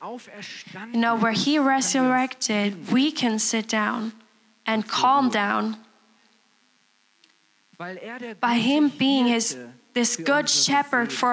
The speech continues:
Speaker 2: our soul.
Speaker 1: Hey, wie oft ist
Speaker 2: You know,
Speaker 1: unsere Seele
Speaker 2: how
Speaker 1: unruhig?
Speaker 2: often is
Speaker 1: Wie
Speaker 2: our
Speaker 1: oft ist
Speaker 2: soul
Speaker 1: unsere
Speaker 2: full of
Speaker 1: Seele
Speaker 2: fear
Speaker 1: geplagt
Speaker 2: and
Speaker 1: von
Speaker 2: worry
Speaker 1: Ängsten, Nöten, Sorgen,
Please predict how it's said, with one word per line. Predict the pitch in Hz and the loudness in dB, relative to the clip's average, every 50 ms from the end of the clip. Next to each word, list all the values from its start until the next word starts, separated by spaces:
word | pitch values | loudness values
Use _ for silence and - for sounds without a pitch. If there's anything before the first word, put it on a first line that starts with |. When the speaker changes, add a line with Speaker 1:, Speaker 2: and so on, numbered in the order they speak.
| 233 226 | 2 2
Speaker 2:
our | 214 | 0
soul. | - - - - 269 269 285 294 285 254 226 214 214 214 | 0 0 0 2 2 4 4 4 4 2 2 0 0 -2
Speaker 1:
Hey, | 214 185 190 | -4 -8 -12
wie | 165 226 240 233 | -12 -12 -12 -10
oft | 233 233 220 - - | -12 -14 -16 -14 -8
ist | 208 | -4
Speaker 2:
You | 285 285 | -2 0
know, | 285 285 294 - | 2 2 0 0
Speaker 1:
unsere | 190 165 - - | -2 -8 -14 -14
Seele | 170 196 214 220 202 165 143 139 - _ - - | -12 -12 -10 -10 -12 -14 -16 -18 -14 _ 0 2
Speaker 2:
how | 311 330 | 4 4
Speaker 1:
unruhig? | 339 - - - 285 294 | 4 4 4 4 4 4
Speaker 2:
often | 320 - - 285 254 | 2 0 0 0 0
is | 240 233 - | 0 2 2
Speaker 1:
Wie | |
Speaker 2:
our | 233 233 | 0 0
Speaker 1:
oft | 226 - | 0 0
ist | - | 0
Speaker 2:
soul | - 247 254 | 0 0 0
Speaker 1:
unsere | 262 - - - | 0 -2 -2 -2
Speaker 2:
full | 269 269 269 | 0 2 2
of | 254 233 220 202 | 2 0 0 -2
Speaker 1:
Seele | 190 190 - 170 | -4 -6 -6 -4
Speaker 2:
fear | - 277 277 285 285 294 294 302 294 | -2 0 2 2 2 2 2 2 2
Speaker 1:
geplagt | 247 233 | 0 0
Speaker 2:
and | 226 | -2
Speaker 1:
von | 202 202 240 | 0 0 0
Speaker 2:
worry | 247 262 262 269 277 277 277 277 294 | 2 2 2 2 2 0 0 0 -2
Speaker 1:
Ängsten, | 294 - - - - 156 151 156 | -4 -6 -16 -20 -18 -18 -16 -14
Nöten, | 170 180 190 190 185 _ - 156 147 | -12 -12 -12 -12 -14 _ -20 -20 -20
Sorgen, | 127 - - 165 180 185 190 180 _ 147 | -20 -16 -16 -14 -14 -14 -14 -16 _ -20